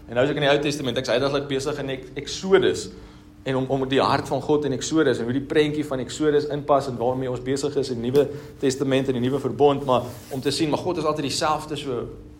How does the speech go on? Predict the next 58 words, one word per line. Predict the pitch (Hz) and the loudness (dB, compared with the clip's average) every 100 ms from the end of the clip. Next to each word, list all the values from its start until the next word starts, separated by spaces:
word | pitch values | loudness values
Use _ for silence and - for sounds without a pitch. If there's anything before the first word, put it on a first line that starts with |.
| - - | -20 -18
"Here, | 123 151 | -10 -8
hoe | 127 139 | -6 -4
werk | 180 175 175 | -2 -2 -2
jy | 170 | -8
met | 151 | -8
Farao | - 165 180 156 120 | -6 -2 0 0 0
en, | 107 98 98 - - | 0 -4 -10 -16 -14
en, | - 117 | -10 -6
en | 113 | -6
hoe | 113 | -4
pas | - 170 - | 0 0 0
hierdie | 139 180 | 2 4
in?" | 127 113 | 4 2
En, | 113 117 | -4 -6
en | 139 | -8
alles | - 117 110 | -4 -2 -2
is, | 120 - - - - - - - - | -4 -6 -12 -18 -20 -20 -20 -20 -8
daar's | 131 127 | -6 -4
antwoorde. | - 214 156 110 104 101 101 - - - - | -2 -2 0 -2 0 -2 -4 -10 -18 -20 -16
Ons | 131 131 | -10 -6
is | 131 | -4
net | 165 165 | -2 0
baie | 151 143 | 0 2
keer | 131 - - - - | 0 -2 -10 -18 -8
te | 151 | 0
bang | 123 131 | 0 0
om | 123 | -2
die | |
vrae | 123 156 160 | 0 2 2
te | 143 | 0
vra, | - 117 110 | -2 0 0
want | 113 | -4
ons | 110 | -8
is | 107 | -4
bang | 117 117 | -4 -2
net | 117 117 | -6 -4
nou, | 139 120 110 104 - - - - - - - - - | -2 -2 -2 -8 -12 -20 -20 -20 -20 -20 -20 -20 -14
net | - 123 | -8 -6
nou | 131 | 0
gooi | 147 | 2
ons | 135 | 2
die | 127 | 0
appelkar | 123 139 - 120 123 | 0 -2 0 -2 -2
om, | 117 | -4
of | 104 | -4
net | 117 | -4
nou | 110 | -6
is | 120 | -6
die | |
fondasie | 127 110 117 117 | -2 4 4 4
nie | 131 131 | -2 -2
so | 127 | -4
sterk | 139 127 120 | 0 0 0
soos | - | -8
ons | 120 | -8
gedink | 117 113 143 - | -2 0 2 0
het | |
nie. | 104 | -2